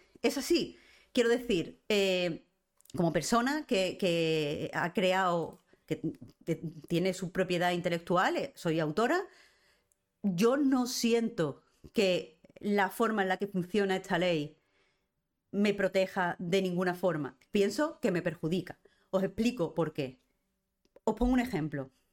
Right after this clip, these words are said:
Eh, hace unas semanas, aquí en este programa, en la que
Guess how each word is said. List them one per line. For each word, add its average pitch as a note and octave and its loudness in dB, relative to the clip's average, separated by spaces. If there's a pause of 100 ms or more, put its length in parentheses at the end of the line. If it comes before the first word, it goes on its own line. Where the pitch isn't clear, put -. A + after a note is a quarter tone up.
(260)
Eh, G3+ 2
hace A3 0
unas F3 0
semanas, C4+ 0 (880)
aquí A3+ 0
en A3+ 2
este E3 -2
programa, A#3 0
en E3+ 0
la F#3 0
que G#3 -4